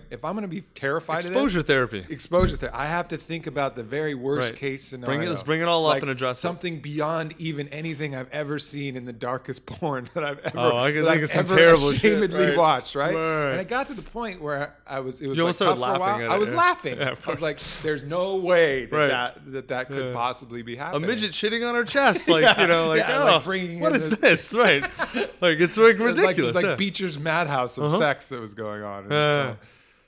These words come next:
Speaker 1: so, you know, there's all of these different tests, and I felt like for me, one of the great things about this for me is it was really tempering of my own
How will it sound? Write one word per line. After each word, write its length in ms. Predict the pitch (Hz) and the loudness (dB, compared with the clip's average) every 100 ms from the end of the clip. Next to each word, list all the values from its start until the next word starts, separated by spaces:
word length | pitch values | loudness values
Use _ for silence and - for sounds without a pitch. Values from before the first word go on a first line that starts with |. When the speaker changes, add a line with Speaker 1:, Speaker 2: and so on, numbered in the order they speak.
| _ | _
Speaker 1:
so, 400 | _ - 143 139 135 - _ | _ -10 -8 -8 -10 -20 _
you 120 | 170 | -16
know, 120 | 143 139 | -12 -6
there's 220 | 139 147 | -6 -6
all 220 | 160 180 | -6 -6
of 80 | 170 | -6
these 160 | 151 120 | -8 -8
different 380 | 160 139 127 | -10 -10 -12
tests, 440 | - 160 170 - - | -12 -10 -10 -12 -10
and 100 | 131 | -8
I 100 | 143 | -8
felt 260 | - 190 160 | -8 -10 -8
like 240 | 120 - | -10 -10
for 80 | 127 | -12
me, 380 | 123 131 123 - 143 | -10 -10 -12 -16 -18
one 180 | 127 123 | -14 -10
of 40 | |
the 80 | 117 | -10
great 300 | 127 117 101 | -6 -6 -6
things 260 | 131 135 107 | -12 -12 -12
about 380 | 104 101 - _ | -12 -12 -12 _
this 300 | _ 131 196 | _ -12 -12
for 100 | - | -12
me 200 | 123 117 113 | -12 -10 -10
is 180 | 107 | -12
it 160 | - 139 | -16 -14
was 160 | 135 151 | -14 -8
really 220 | 180 135 | -8 -8
tempering 580 | - 151 165 113 104 101 | -8 -10 -8 -12 -12 -14
of 120 | 95 | -14
my 140 | 107 | -10
own 360 | 110 113 110 107 | -8 -8 -12 -16